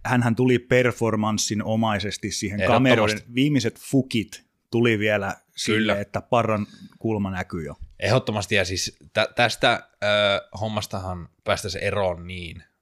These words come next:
Speaker 2: niin Grönborgin kohdalla kuin kaikkien muiden, että opetellaan käyttäytyy. Käydään keskustelut keskustelun. Tunteet saa nousta,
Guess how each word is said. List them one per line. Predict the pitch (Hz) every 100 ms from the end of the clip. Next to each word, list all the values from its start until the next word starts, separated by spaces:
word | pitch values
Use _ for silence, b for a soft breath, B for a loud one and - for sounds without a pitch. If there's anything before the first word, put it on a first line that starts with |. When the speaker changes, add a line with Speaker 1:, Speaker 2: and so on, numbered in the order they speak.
| _ _ -
Speaker 2:
niin | 92 107
Grönborgin | 107 104 98 101 98 90
kohdalla | 90 92 87
kuin | 82
kaikkien | 92 90 - 90
muiden, | 87 87 82 80 -
että | _ _ -
opetellaan | 92 123 113 95 85
käyttäytyy. | 85 82 - - 82 - - - _ _ _ _
Käydään | - 95 110
keskustelut | 113 113 - 107 - 95 87
keskustelun. | 90 87 - 98 - 90 95 B B
Tunteet | 123 175 202 120 -
saa | 95 87
nousta, | 82 82 - 107